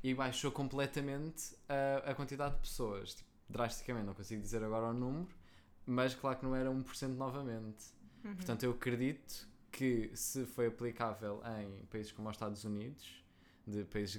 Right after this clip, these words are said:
Speaker 1: de dimensões a-, astronómicas,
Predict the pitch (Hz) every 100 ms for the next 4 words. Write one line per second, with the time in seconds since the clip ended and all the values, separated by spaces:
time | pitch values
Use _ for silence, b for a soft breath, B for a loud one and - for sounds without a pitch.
0 | 117 113 110 107 107 107 101 104 104 -
1 | - - - - - 107 104 107 120 -
2 | 135 147 -